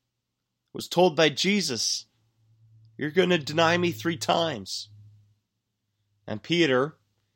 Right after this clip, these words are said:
has the gumption, he has the guts to say to Jesus, "Hey, Jesus, you're wrong.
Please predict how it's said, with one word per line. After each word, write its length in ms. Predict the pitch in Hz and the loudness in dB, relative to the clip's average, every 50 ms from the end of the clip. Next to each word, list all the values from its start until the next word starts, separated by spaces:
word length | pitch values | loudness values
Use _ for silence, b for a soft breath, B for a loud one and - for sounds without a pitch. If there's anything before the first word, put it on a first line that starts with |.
| _ _ _ _ | _ _ _ _
has 300 | - 151 156 143 127 113 | 2 2 2 2 0 -4
the 100 | 127 123 | -6 -6
gumption, 640 | 113 110 104 107 160 180 202 202 - - 117 110 | -6 -8 2 6 6 6 6 6 4 0 0 -2
he 100 | 113 120 | -2 0
has 200 | 123 120 107 107 | 0 0 -2 -4
the 80 | 110 120 | -10 -12
guts 640 | 113 107 - - 170 185 160 151 - - - - - B B B B B - | -12 -10 0 2 2 4 4 0 -4 -6 -6 -8 -8 B B B B B -6
to 100 | 170 147 | -4 -2
say 260 | - - 208 208 208 | 0 2 2 2 2
to 100 | 170 151 | 0 -2
Jesus, 640 | 120 - - 208 226 220 185 147 131 113 - - B B B B B | -4 -2 0 0 0 0 -2 -4 -4 -6 -8 -8 B B B B B
"Hey, 180 | - 180 233 247 | 0 2 2 4
Jesus, 520 | 196 - 214 262 262 226 190 196 - - | 2 2 2 2 0 -2 -2 -2 0 0
you're 160 | 156 190 220 226 | 2 2 2 4
wrong. 640 | 220 240 269 285 285 262 247 190 143 110 92 - | 8 8 8 10 8 6 4 2 2 0 -4 -10